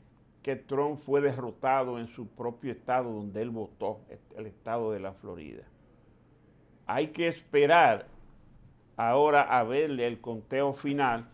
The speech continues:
pero, por ejemplo, Nancy Pelosi repitió en California, que es una de las líderes del Partido Demócrata. El Partido, eh, Demócrata ganó la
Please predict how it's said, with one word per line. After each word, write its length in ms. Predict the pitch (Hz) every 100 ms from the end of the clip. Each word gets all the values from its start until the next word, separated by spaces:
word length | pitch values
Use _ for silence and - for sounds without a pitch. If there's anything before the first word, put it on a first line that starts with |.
| - - - - -
pero, 420 | 147 180 147 123 - - - - -
por 140 | 117
ejemplo, 640 | 117 147 151 156 143 117 90 - _ _ _ -
Nancy 320 | 127 170 185
Pelosi 520 | 160 156 151 170 156 127
repitió 540 | 131 135 120 135 156
en 60 | 165
California, 680 | 143 127 120 143 180 - - _ _ _ _ _ _ _ _ _
que 100 | 107
es 80 | 123
una 200 | 143 147
de 100 | 139
las 160 | 139 117
líderes 440 | 131 165 143 113
del 140 | 110 104
Partido 520 | 110 101 123 131 123
Demócrata. 640 | 101 123 143 113 - - - _ _ _ _ _ -
El 120 | 110
Partido, 760 | 104 117 101 143 165 175 165 -
eh, 360 | 151 135 131 127
Demócrata 760 | 123 117 139 160 151 - 135 - _ - _ _ _ _ -
ganó 800 | 117 131 123 127 147 175 160 - _ -
la 840 | 131 127 123 117 117 107 95 101